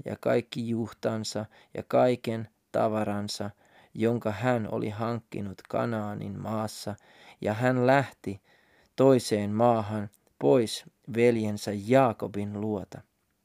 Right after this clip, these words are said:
Sillä heidän omaisuutensa oli niin suuri, etteivät he voineet asua yhdessä, eikä se maa, jossa he asuivat muukalaisina,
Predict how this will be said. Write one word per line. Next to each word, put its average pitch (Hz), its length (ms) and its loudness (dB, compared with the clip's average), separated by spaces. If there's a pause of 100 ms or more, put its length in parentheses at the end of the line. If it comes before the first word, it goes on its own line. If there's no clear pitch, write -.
(1300)
Sillä 139 280 8
heidän 139 460 6
omaisuutensa 113 1200 4 (300)
oli 113 280 4
niin 113 520 2 (480)
suuri, 107 640 0 (240)
etteivät 113 720 2
he 110 100 4
voineet 110 500 4
asua 107 440 0
yhdessä, 107 680 -2 (220)
eikä 120 240 2
se 135 180 2
maa, 135 480 6 (220)
jossa 107 280 0
he 113 200 4
asuivat 104 720 2 (160)
muukalaisina, 101 880 -2